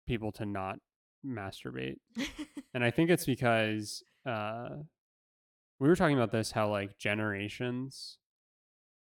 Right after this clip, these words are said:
Speaker 1: always view the lower generation, like, the generation after them, the same way that the generation before them viewed them.
Speaker 2: Yes.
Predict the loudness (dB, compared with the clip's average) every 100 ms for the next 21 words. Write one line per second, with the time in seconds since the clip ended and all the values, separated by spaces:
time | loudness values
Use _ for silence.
0 | _ 0 2 2 0 -6 -4 -2 -2 -2
1 | -6 -8 -6 -4 -2 0 0 -2 -4 -4
2 | -2 -4 -6 -6 -6 -6 -8 -8 -8 -8
3 | -8 -8 -8 -6 -4 -2 -2 -4 -6 -6
4 | -2 -2 0 -2 -2 -4 -6 -6 -6 -6
5 | -8 -12 -14 -10 -8 -8 -8 -10 -8 -10
6 | -10 -10 -10 -10 -12 -14 -18